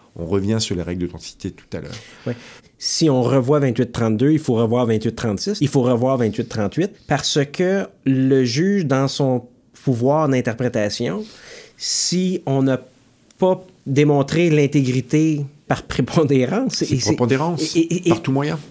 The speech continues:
Speaker 2: Exactement. Et c'est là le pro-, c'est là où le problème vient tellement alourdir un procès
Speaker 1: Mhm.
Speaker 2: que moi aussi, j'ai un problème. C'est-à-dire qu'on pourrait régler très facilement tout ça en, en produisant un témoin qui viendrait juste nous raconter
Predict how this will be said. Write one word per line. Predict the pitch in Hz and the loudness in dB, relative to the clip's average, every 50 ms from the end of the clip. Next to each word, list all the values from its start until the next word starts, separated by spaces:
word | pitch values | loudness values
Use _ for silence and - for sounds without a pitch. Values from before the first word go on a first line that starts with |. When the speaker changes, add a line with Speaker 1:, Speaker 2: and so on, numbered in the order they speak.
| - - - | -10 -4 -2
Speaker 2:
Exactement. | 156 135 143 160 - - 190 208 214 214 | 0 2 2 0 0 0 -2 -2 0 0
Et | 160 | 0
c'est | - - 175 | 2 2 4
là | 196 240 269 | 4 4 2
le | 254 | 2
pro-, | - 220 202 - | 0 -2 -2 -2
c'est | 175 - 175 165 | 0 0 0 2
là | 170 196 214 240 247 | 2 2 2 2 2
où | 240 220 196 | 2 2 2
le | 190 160 | 2 2
problème | - 190 180 175 160 165 185 202 208 208 196 175 | 0 0 0 2 2 2 2 2 2 2 2 2
vient | 151 143 139 147 156 185 190 196 202 202 196 190 | 2 2 0 2 2 2 2 2 2 0 -2 -2
tellement | - 240 226 214 208 202 208 214 220 220 214 - | -2 0 2 2 2 2 2 2 0 -2 -2 -2
alourdir | - 139 147 143 143 143 135 131 123 123 131 151 165 165 147 | -2 0 2 2 2 2 0 0 0 0 0 0 0 0 0
un | 127 120 | -2 -2
procès | 117 120 117 113 110 110 - - 147 190 214 226 _ _ _ _ _ _ _ _ _ _ _ _ _ _ _ | -2 -4 -4 -4 -4 -4 -6 -8 -8 -8 -8 -12 _ _ _ _ _ _ _ _ _ _ _ _ _ _ _
Speaker 1:
Mhm. | 107 110 101 117 127 135 - - - - - - - - - _ _ _ _ _ - _ | -4 -4 -2 -4 -8 -10 -14 -18 -18 -18 -20 -20 -20 -20 -20 _ _ _ _ _ -16 _
Speaker 2:
que | - 151 | 0 2
moi | 135 139 147 165 185 | 4 4 4 4 4
aussi, | 190 170 147 - - - 226 226 208 | 4 2 2 0 0 0 0 2 2
j'ai | 165 156 | 2 2
un | 156 147 139 | 2 2 0
problème. | - 143 143 135 139 160 175 156 113 101 98 | 0 0 0 2 2 0 0 0 0 -2 -4
C'est-à-dire | - - 131 117 110 139 151 147 | -2 0 0 0 2 2 0 2
qu'on | 139 123 | 0 -2
pourrait | 117 - 131 127 131 127 | -2 0 0 0 2 2
régler | 123 117 107 113 117 123 139 139 143 - - _ _ _ _ _ _ _ _ _ _ _ | 2 2 2 2 2 2 2 0 -2 -6 -16 _ _ _ _ _ _ _ _ _ _ _
très | - - 127 131 151 156 | -8 -6 -2 0 0 0
facilement | 147 - 143 - - - 127 127 135 143 143 | 0 -2 -2 -2 -2 -2 0 0 0 -2 -4
tout | - - - | -6 -8 -8
ça | - - 151 139 120 113 107 - - _ _ | -4 -2 -2 -2 -2 -4 -6 -8 -18 _ _
en, | 110 | -10
en | 110 | -8
produisant | 110 - 123 110 98 113 120 123 | -4 -2 -2 -2 -2 -2 -4 -2
un | 110 113 110 | -2 -4 -4
témoin | 113 107 101 95 107 143 | -2 -4 -2 -4 -4 -6
qui | 147 - 110 | -8 -8 -6
viendrait | 98 98 95 98 98 95 | -6 -6 -4 -6 -6 -6
juste | 101 107 - - | -6 -8 -8 -8
nous | 101 95 | -8 -8
raconter | 95 95 95 - 95 90 - - 101 104 | -8 -8 -8 -8 -10 -10 -8 -8 -8 -8